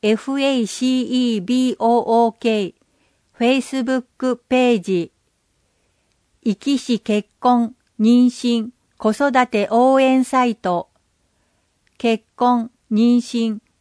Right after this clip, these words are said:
子育てについての情報を集約し、皆様にわかりやすくお伝えします。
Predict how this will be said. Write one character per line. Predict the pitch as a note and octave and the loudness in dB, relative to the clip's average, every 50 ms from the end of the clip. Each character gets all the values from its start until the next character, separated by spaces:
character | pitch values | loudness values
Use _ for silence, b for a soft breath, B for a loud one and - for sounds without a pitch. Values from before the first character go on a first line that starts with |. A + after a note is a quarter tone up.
| _ _ - | _ _ -6
子 | - A#3 | -4 -4
育 | G#3+ - C#4+ C#4 A#3+ C4 C4 | -2 0 0 0 2 0 0
て | B3+ - A#3+ | 0 0 0
に | A3 A3 G#3+ - | 0 0 -2 -4
つ | - - C4+ | -4 -6 -2
い | C4+ B3+ A#3 | -2 -2 -2
て | - A3 G#3 | -2 -2 -2
の | G3 G3 F#3+ | -2 -4 -4
情 | E3+ - A#3 B3 C4 B3+ A#3+ | -2 0 2 2 2 0 0
報 | - - B3 A#3+ A#3+ A#3+ A#3 A#3 A#3 | -2 -2 -2 0 2 2 2 2 2
を | A#3 A3 | 2 0
集 | - - - A#3+ B3 B3+ | -2 -4 -2 -2 0 0
約 | B3 A#3+ A#3 A#3+ - B3 A3 | 0 0 -2 -2 -4 -6 -8
し、 | - - - A3+ A3+ G#3 - _ _ _ _ _ _ _ _ _ _ - | -6 -6 -8 -6 -6 -6 -10 _ _ _ _ _ _ _ _ _ _ 0
皆 | G#3+ A3+ A#3+ B3+ C4+ C#4 | 2 4 4 4 2 0
様 | B3+ - C4 B3 A#3 A#3 A3+ | 0 0 0 2 2 2 0
に | A3 G#3 G#3 G3 F3 | 0 0 -2 -2 -2
わ | G3 G3+ G3 | -2 -2 -2
か | - C4 C4 C4 | 0 0 0 2
り | C4 C4 B3+ | 2 0 0
や | B3+ C4 B3+ | 0 0 -2
す | - - A3 | -4 -10 -10
く | - A3+ G3+ G3 F3 _ - | -4 -4 -4 -4 -4 _ -4
お | - G3 | -6 -4
伝 | - - B3+ A#3+ - B3+ B3 B3 B3 | -4 -4 -8 -4 0 2 2 2 2
え | B3 | 0
し | - - A3 F#3+ | -2 -4 -6 -4
ま | G3 G#3 G#3 | -2 -4 -4
す。 | - - - _ | -4 -8 -20 _